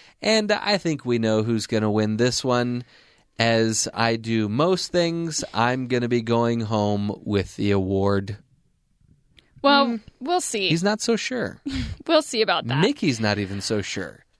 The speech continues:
Speaker 2: All right.
Speaker 1: You guys have lost faith in me.
Speaker 2: Jeff versus Cole, it is a race. Now, a lot of these are going to be
Speaker 1: Oh, so it's just first person to answer.
Speaker 2: Yes.
Speaker 1: Okay.
Speaker 2: Uh, but be careful, because if you answer the question incorrectly, I'm,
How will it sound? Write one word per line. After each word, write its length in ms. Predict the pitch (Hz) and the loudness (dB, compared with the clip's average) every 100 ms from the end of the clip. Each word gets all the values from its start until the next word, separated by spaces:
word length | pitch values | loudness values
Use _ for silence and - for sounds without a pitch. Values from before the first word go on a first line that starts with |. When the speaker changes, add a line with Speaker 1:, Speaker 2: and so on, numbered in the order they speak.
| _ | _
Speaker 2:
All 140 | 285 | 4
right. 260 | 302 214 175 | 6 4 0
Speaker 1:
You 60 | 120 | -2
guys 160 | 123 | -2
have 160 | 110 95 | -2 0
lost 260 | 104 101 | 0 -2
faith 320 | - 110 110 98 | -6 -4 -4 -6
in 100 | 95 | -10
me. 220 | 90 - | -12 -10
Speaker 2:
Jeff 260 | - 277 330 | 2 2 2
versus 340 | 330 359 370 | 0 0 -2
Cole, 360 | - 285 254 220 | 2 4 6 6
it 100 | 240 | 6
is 140 | 247 | 4
a 60 | 294 | 0
race. 580 | 269 220 220 - - - _ _ | 2 2 0 -4 -10 -12 _ _
Now, 420 | 214 226 226 - - _ | -4 0 2 0 -4 _
a 60 | 254 | 4
lot 180 | 262 311 | 6 4
of 100 | 339 | 0
these 180 | 370 | -2
are 80 | 381 | 0
going 220 | 311 311 | 2 2
to 100 | 294 | 2
be 260 | 247 254 247 | 0 0 2
Speaker 1:
Oh, 60 | 180 | 2
so 160 | - | 2
it's 80 | 151 | 0
just 220 | 175 151 | 0 -4
first 260 | - 165 - | -2 -2 0
person 300 | 156 151 135 | -2 -2 0
to 120 | 127 | 0
answer. 320 | 120 123 - | 0 -2 0
Speaker 2:
Yes. 440 | 240 214 - - 202 | 2 2 0 -6 -6
Speaker 1:
Okay. 440 | 196 - 156 95 - | -2 -2 -2 -4 2
Speaker 2:
Uh, 320 | 247 254 226 - 202 214 | 4 6 4 0 -12 0
but 120 | 294 | 2
be 120 | 311 | 2
careful, 640 | 269 392 359 285 240 214 - _ | 0 2 2 4 4 4 -2 _
because 280 | 226 269 220 | -4 0 0
if 100 | 226 | 0
you 60 | 226 | 0
answer 240 | 247 - | 0 0
the 100 | 277 | -4
question 680 | - 285 - 262 233 208 - - | 2 2 2 0 0 -2 -6 -8
incorrectly, 720 | 226 226 220 226 - 214 208 - | -4 -2 2 0 0 -4 -6 0
I'm, 260 | 247 240 | 2 0